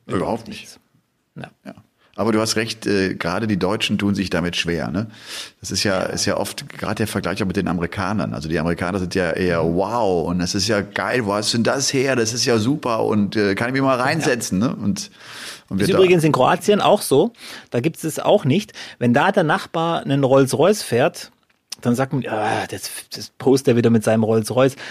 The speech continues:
Speaker 2: sondern dann erzählst du deinen Freunden, „Hey, ich hab einen Nachbarn, der fährt einen Rolls-Royce“. Weißt du, ich meine, dann, dann nimmst du das noch auf dein Ding zum Angeben. „Ich kenn einen, der fährt einen Rolls-Royce.“ Das ist so, so ganz, Kroatien ist eh irre. Da muss ich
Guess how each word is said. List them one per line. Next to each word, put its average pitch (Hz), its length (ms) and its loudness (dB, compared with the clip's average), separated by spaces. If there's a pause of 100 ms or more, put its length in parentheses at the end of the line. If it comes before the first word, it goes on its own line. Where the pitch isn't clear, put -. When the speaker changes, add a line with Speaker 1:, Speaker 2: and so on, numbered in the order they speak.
Speaker 2:
sondern 147 240 2
dann 165 120 2
erzählst 160 440 2
du 175 40 4
deinen 143 260 4
Freunden, 165 460 2
„Hey, 147 340 2
ich 139 180 -4
hab 147 140 -2
einen 120 120 2
Nachbarn, 151 560 0
der 120 120 -2
fährt 143 320 0
einen 131 60 0
Rolls-Royce“. 123 640 2
Weißt 151 160 4
du, - 20 2
ich 123 60 0
meine, 113 220 0
dann, 127 180 0
dann 127 240 0
nimmst 175 240 2
du 165 60 2
das 151 180 2
noch 147 220 0 (280)
auf 143 120 0
dein 180 260 4
Ding 185 240 4
zum - 160 -2
Angeben. 131 480 4
„Ich - 120 -8
kenn 190 200 2
einen, 147 220 4
der 123 100 4
fährt 185 280 2
einen 165 100 0
Rolls-Royce.“ 139 580 2 (300)
Das 127 80 -2
ist 143 120 2
so, 170 220 2
so 156 200 -2
ganz, 170 180 0 (320)
Kroatien 135 340 2
ist 120 160 2 (140)
eh 151 220 8 (100)
irre. 151 240 6 (160)
Da 135 80 0
muss 143 160 6
ich 143 140 2